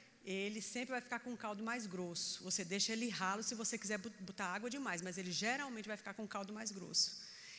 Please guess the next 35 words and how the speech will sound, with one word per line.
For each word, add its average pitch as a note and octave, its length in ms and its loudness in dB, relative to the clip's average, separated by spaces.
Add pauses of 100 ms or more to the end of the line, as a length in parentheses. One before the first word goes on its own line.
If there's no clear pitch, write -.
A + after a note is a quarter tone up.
E F3 80 2
aí G3 100 6
você, A#3 280 0
você G#3+ 420 2
decide B3 340 0
se - 120 -6
quer G#3+ 100 -4
colocar G#3 380 -4
carne G#3 260 -2
de F#3+ 80 -6
porco, G#3 320 -4
se F#3+ 120 -2
quer F#3 120 -8
colocar F#3+ 300 -2
só G3 180 0
charque, G3 440 4
se G3 40 -4
não F3+ 80 -4
quer F3+ 140 -2
colocar F3+ 340 -2
carne F#3+ 360 0
nenhuma, G3+ 280 0
se - 80 0
você F3+ 240 -2
quer F#3 260 6 (460)
colocar F3+ 800 2 (200)
cebolinha G3+ 600 6
e G3 40 6
coentro G3+ 540 0
ou G3+ 40 -4
não. G3+ 480 -4 (880)
Mas F#3+ 360 4
ainda G3+ 320 6
é G3+ 160 6
feijão, D4+ 580 2